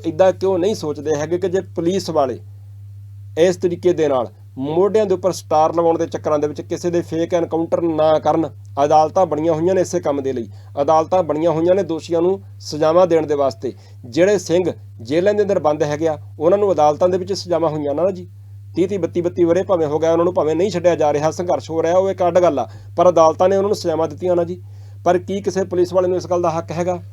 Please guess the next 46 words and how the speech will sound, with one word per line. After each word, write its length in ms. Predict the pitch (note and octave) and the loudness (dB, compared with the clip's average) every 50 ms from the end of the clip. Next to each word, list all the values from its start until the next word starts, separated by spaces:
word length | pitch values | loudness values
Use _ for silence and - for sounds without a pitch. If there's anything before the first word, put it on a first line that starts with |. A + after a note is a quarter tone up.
| - - - - | -18 -20 -10 -2
ਕਿ 100 | - F3+ | 0 2
ਉਹ 200 | F#3 F3 F3+ G3 | 4 4 4 2
ਕਿਸੇ 220 | F#3 F#3 D#3+ F3+ F3 | 0 -2 -2 0 2
ਦਾ 120 | F#3 F3+ | 2 2
ਘਰੋਂ 280 | F3+ - G3 F3 D#3 D3 | 2 0 0 0 0 0
ਕੱਢ 220 | - E3 E3+ F3+ | 0 0 -2 -2
ਕੇ 120 | F3 F#3 F3 | -2 -4 -4
ਤੇ 120 | F#3 F#3 | -4 -4
ਫੇਕ 280 | F3 - D#3 E3 D#3+ E3+ | -4 -4 -4 -2 -2 -2
ਐਨਕਾਊਂਟਰ 400 | E3 D#3+ - D#3+ D#3 D3+ D#3+ D#3 | -2 -2 -2 -4 -4 -4 -8 -6
ਕਰ 180 | - D#3 D#3 | -6 -6 -4
ਦੇਵੇ, 280 | C#3+ D#3 D#3 D#3 D#3 D#3 - | -2 -4 -4 -4 -4 -4 -2
ਉਹਨਾਂ 180 | E3 E3+ F#3 F#3+ | 2 2 2 2
ਨੂੰ 220 | F#3+ F3+ D3+ E3 | 0 -2 -4 0
ਅਦਾਲਤ 280 | D3 D#3 D#3+ E3 D#3+ - | 2 2 2 2 0 -2
'ਚ 80 | - | -4
ਨਾ 180 | E3 D#3 D#3 D#3 | -2 0 0 0
ਪੇਸ਼ 260 | D#3 E3+ D#3+ - - | 0 -4 -6 -6 -8
ਕੀਤਾ 240 | - D#3 - D#3+ D3+ | -10 -6 -4 -2 0
ਜਾਵੇ? 300 | D3+ D3 C#3+ C#3+ C#3+ - - - - - - - | 0 0 0 -2 -4 -8 -14 -20 -20 -20 -14 -8
ਕੀ 120 | E3 F3 | -8 -6
ਕਿਸੇ 240 | F3 F3+ E3+ - F3 | -4 -4 -2 0 0
ਨੂੰ 140 | E3+ E3 E3+ | 0 0 0
ਇਸ 100 | D3 D#3 | -2 -2
ਗੱਲ 160 | D#3+ E3+ E3+ | -2 -2 0
ਦਾ 100 | E3+ E3 | 0 -2
ਕੋਈ 160 | E3 F#3 F3 | -2 -2 -2
ਹੱਕ 200 | D3+ D#3 - - | -2 -4 -6 -6
ਹੈਗਾ? 320 | D3+ D3 E3 E3 E3+ D#3+ - - - - - - - - - - | -8 -6 -6 -6 -6 -6 -8 -12 -20 -20 -20 -20 -20 -14 -6 -2
ਉਹਨਾਂ 180 | D#3+ F#3+ G#3 | 0 2 2
ਸਮੇਂ 240 | - - E3 E3 E3+ | 2 0 0 0 0
'ਚ 80 | E3+ F3+ | 0 0
ਇਹ 40 | E3+ | -2
ਸਾਰਾ 220 | - D#3+ D#3+ E3 | -2 -2 -2 -2
ਕੁਝ 160 | - F3 D#3+ | -2 -2 -4
ਵਾਪਰਿਆ। 340 | D3+ C#3 C3+ - E3+ F#3 G3+ | -2 -2 -2 2 4 2 4
ਇਹ 120 | G#3+ G3+ | 4 2
ਗੱਲ 160 | F#3+ G#3 G3 E3 | 2 0 -2 -2
ਫਿਰ 260 | - - A3 B3+ B3+ | 0 2 2 2 2
ਤੀਜੀ 280 | B3 - G#3+ F#3 F3+ F#3+ | 0 -4 -6 -2 0 4
ਵਾਰੀ 180 | F#3 F3+ F3 | 4 4 4
ਕਹਿਣ 160 | F3 E3 D#3+ E3 | 2 0 -2 -2
ਲੱਗਾ, 240 | D#3+ D#3 D3+ B2+ - - - - - C#3 | 0 -2 -2 -4 -4 -8 -20 -14 -8 -4
ਮੈਂ 260 | D3+ D#3+ E3+ F3+ F#3+ | 2 4 6 6 6
ਨਹੀਂ 100 | G3+ G3+ | 4 4
ਕਹਿੰਦਾ, 300 | G3+ F#3+ F#3 G3 G3 F#3 | 0 2 2 2 2 2